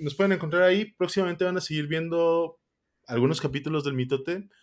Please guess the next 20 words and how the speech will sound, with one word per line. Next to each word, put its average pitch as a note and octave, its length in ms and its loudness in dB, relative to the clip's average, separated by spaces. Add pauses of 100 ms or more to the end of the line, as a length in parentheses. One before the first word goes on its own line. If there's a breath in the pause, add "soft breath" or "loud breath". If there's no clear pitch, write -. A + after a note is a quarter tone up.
(260 soft breath)
Van A2 180 0
a C3 40 2
seguir B2 260 0
viendo, C#3 300 2
como A2 200 -2
ya A2+ 80 0
lo B2 60 -2
estábamos B2+ 320 -6
comentando, A#2+ 480 -4
algunos B2 280 -4
consejos B2 380 -10
para A2+ 160 -6
la G#2+ 80 -4
gente A#2 240 -12
que - 160 -20
quiera A#2+ 220 -4
ir A#2+ 120 0
a A#2+ 80 -6
convenciones A2+ 600 -8
como, F#2 420 -12